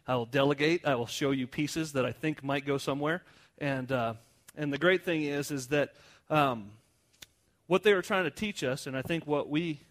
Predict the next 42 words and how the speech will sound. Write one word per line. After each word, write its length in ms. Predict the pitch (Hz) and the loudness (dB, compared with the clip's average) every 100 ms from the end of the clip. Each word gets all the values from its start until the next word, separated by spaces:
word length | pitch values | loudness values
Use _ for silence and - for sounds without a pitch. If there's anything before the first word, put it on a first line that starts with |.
| _ | _
what 120 | 135 | -6
we 140 | 127 170 | -4 -2
try 220 | - 139 | 0 0
and 120 | 127 | 0
do 200 | 117 127 | -2 -6
as 100 | 120 | -6
well, 380 | 120 147 135 113 _ - - _ | -2 0 0 -2 _ -20 -20 _
is 100 | 143 | -2
understand 400 | 196 180 185 170 | -2 -2 -2 -4
that 80 | 143 | -4
the 80 | 127 | -6
church 300 | 175 175 147 | -4 -4 -4
is 100 | 123 | -8
a, 140 | 113 - | -8 -10
is 100 | 127 | -12
a 60 | |
puzzle. 360 | - 147 117 98 _ _ _ _ _ | -4 -4 -4 -10 _ _ _ _ _
There's 180 | 135 156 | -8 0
not 180 | 170 | 0
just 220 | 170 165 139 | 0 -6 -4
one 340 | 147 151 151 - - - _ _ - | -2 0 -2 -10 -20 -20 _ _ -10
piece. 420 | 180 120 - - | -6 -6 -8 -2
There's 200 | 147 160 | 2 2
a 100 | 156 | 0
picture 540 | - 196 196 - 208 202 _ _ _ _ _ | 0 0 0 -2 -6 -8 _ _ _ _ _
that 160 | 143 147 | -4 -2
we 120 | 180 | -2
have, 380 | 139 139 139 147 _ _ _ _ _ _ | 2 2 2 -2 _ _ _ _ _ _
and 180 | 170 156 | 0 0
we 60 | 151 | 0
all 440 | 151 156 160 160 147 | 2 4 4 2 -4
make 200 | 147 151 | -4 -2
up 120 | - | -4
the 80 | 151 | -8
pieces 580 | 160 156 - 117 - - _ _ | -6 -8 -8 -10 -12 -18 _ _
to 80 | 135 | -4
bring 220 | 143 135 | -2 -2
that 240 | 135 - | -4 -6
puzzle 340 | - 135 123 113 | -4 -4 -4 -10
together. 400 | - 123 127 113 - _ _ _ - - | -12 -6 -6 -6 -16 _ _ _ -20 -4
And, 340 | 156 151 156 | 0 0 4
uh, 200 | 147 135 | 4 4